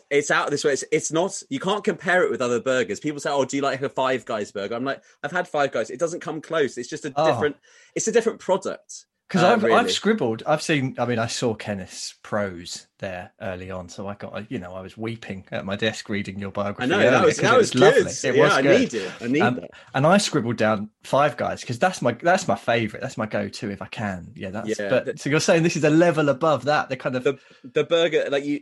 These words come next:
Speaker 1: it's it all in where they take the marrow and how they can buy, I mean, it gets scientific. You can buy the book, and it's kind of like, I've, I've tried to re-engineer their sauce. I'm kind of a bit, a bit too into it, really. I should,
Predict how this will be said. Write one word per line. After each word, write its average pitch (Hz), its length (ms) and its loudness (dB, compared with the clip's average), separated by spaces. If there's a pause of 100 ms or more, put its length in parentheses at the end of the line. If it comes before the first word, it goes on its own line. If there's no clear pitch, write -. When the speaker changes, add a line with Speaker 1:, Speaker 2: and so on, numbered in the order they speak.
Speaker 1:
it's 135 160 -4
it 156 140 2
all 147 240 4
in 147 140 2
where 135 140 0
they 123 120 -2
take 123 300 -6
the 117 80 -4
marrow 113 500 0
and 107 140 -2
how 110 160 -6
they 107 120 -2
can 107 140 -10
buy, 107 280 -4
I 120 100 -4
mean, 123 160 2
it 135 80 -4
gets - 200 0
scientific. 131 540 -2
You 113 80 -10
can 117 120 -6
buy 113 200 0
the 110 120 -2
book, 113 340 -4
and 107 100 -8
it's - 140 -12
kind 107 180 -8
of 101 80 -6
like, 98 240 -6
I've, 107 340 -2
I've 101 140 -6
tried 107 200 -4
to 110 100 -8
re-engineer 107 420 -4
their 92 140 -6
sauce. 101 420 -4
I'm 98 220 -6
kind 98 180 -6
of 85 140 -14 (440)
a - 80 -14
bit, - 160 -2
a - 40 -10
bit - 240 -8
too 92 200 -4
into 82 260 -12
it, - 100 -12
really. 78 280 -10
I - 300 -12
should, 196 100 -10